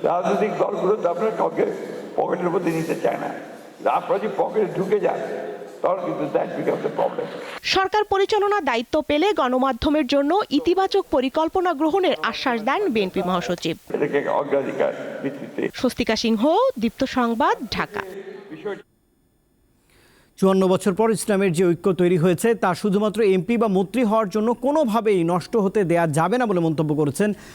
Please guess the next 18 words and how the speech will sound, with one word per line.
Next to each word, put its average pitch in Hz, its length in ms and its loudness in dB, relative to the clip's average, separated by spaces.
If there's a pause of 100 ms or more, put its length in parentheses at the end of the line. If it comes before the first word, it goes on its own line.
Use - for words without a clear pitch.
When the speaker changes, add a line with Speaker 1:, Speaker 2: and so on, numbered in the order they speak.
(160)
Speaker 3:
ধর্ম 151 240 2
উপদেষ্টা 151 480 0
আফম 151 520 2
খালিদ 147 300 0
হোসেন। 135 280 2
সোমবার 160 340 2 (400)
মুসলিম 165 300 2
পারিবারিক 160 420 2
আইন 165 200 2
এবং 151 240 2
বাংলাদেশ 151 420 0
প্রেক্ষিত 151 400 -2
শীর্ষক 151 380 -2
সেমিনারে 180 460 2 (360)
তিনি 156 300 2 (300)
এ 156 120 2
কথাই 170 300 0
বলেছেন। 151 400 0